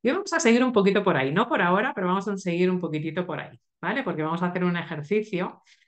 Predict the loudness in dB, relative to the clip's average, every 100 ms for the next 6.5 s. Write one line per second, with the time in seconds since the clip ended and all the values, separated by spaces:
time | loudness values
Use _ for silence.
0 | _ -4 0 0 2 0 2 0 2 0
1 | -2 -4 -2 0 0 -2 -6 -8 -8 -4
2 | -4 -2 -2 -4 -6 -6 -4 -2 -2 -4
3 | -2 -2 -4 -6 -6 -4 -4 -4 -6 -6
4 | -6 -6 -6 -6 -6 -10 -8 -2 0 2
5 | 2 0 -2 _ -2 4 6 6 6 2
6 | 0 0 2 2